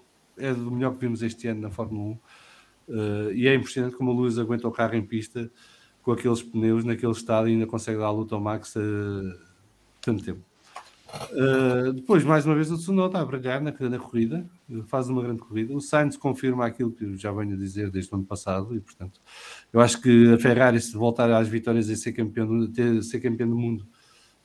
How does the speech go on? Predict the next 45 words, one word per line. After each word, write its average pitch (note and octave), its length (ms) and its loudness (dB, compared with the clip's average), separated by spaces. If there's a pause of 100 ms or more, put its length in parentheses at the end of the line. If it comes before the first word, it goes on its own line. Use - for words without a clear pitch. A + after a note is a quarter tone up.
(120)
nos C3+ 240 -4
pilotos, C3 360 0
quem B2 100 -2
vai A#2 140 2
lutar A2+ 220 -2
pelo A2 180 -10
campeonato A2 380 -6
é - 20 -4
o G2+ 140 -6
Sainz, A2 360 -4
não A2 80 -6
é G#2 60 -6
o G2 100 -2
Leclerc. F#2+ 420 -10 (380)
Eh, G2 300 -12
acho G#2 200 -10
que A2+ 60 -12
o G#2 40 -4
Sainz A#2 300 0
está B2 220 4
um, G#2+ 240 0 (240)
um A#2+ 100 -14
patamar A#2+ 460 2
acima A2+ 320 0
do G#2 120 -2
Leclerc. G2+ 480 -6
Eu C3 120 4
acho D#3 120 6
que D#3 80 2
o B2+ 40 2
Leclerc C#3 300 2
tem B2 100 2
muito A#2+ 400 2
talento. A2+ 260 -6 (680)
Acho B2 240 0
que C#3 80 -4
o C3 180 2
Sainz, C#3+ 560 2
eh, C#3+ 300 -2
para C#3+ 160 8
além C#3+ 160 6
de C3 60 -2
ter C3 240 2
talento, C3 460 0 (120)
tem B2+ 640 0